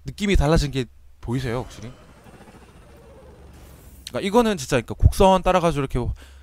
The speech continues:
노란색이라든지 이렇게 색깔을 넣었는데 레드 몬스터에서부터 확실하게 달라져요. 그러니까 이건 진짜 무기 디자인 하신 분이라든지 아니면, 그러니까 스킨을 만드신 분의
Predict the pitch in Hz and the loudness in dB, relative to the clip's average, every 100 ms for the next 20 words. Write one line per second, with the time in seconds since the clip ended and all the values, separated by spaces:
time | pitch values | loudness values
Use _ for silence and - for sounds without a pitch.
0 | - 117 127 135 131 117 113 110 - - | -8 0 2 2 0 0 -2 -4 0 2
1 | 180 147 107 113 95 120 98 - - - | 4 2 0 -4 -8 -10 -12 -16 -20 -20
2 | - - - - - 120 123 180 208 208 | -20 -20 -20 -20 -12 0 2 4 2 2
3 | - 175 160 143 135 139 180 220 220 139 | 0 0 0 -2 -4 -6 -4 0 0 0
4 | 104 92 92 98 90 - - - - - | -2 -2 -4 -6 -8 -14 -14 -20 -20 -20
5 | - - - - - - - - 139 156 | -20 -20 -20 -20 -20 -20 -14 -6 -4 -4
6 | 185 - 151 120 165 175 127 151 180 185 | -6 -6 -6 -6 -8 -6 -4 0 0 0
7 | 180 185 196 220 165 165 107 - - - | -4 -6 -6 -6 -8 -10 -12 -20 -20 -20
8 | - 117 113 117 110 110 98 101 - 220 | -20 -18 -10 -8 -4 -6 -6 -8 -2 0
9 | 202 107 110 127 117 113 113 110 107 95 | 0 -2 -6 -8 -8 -8 -8 -6 -8 -8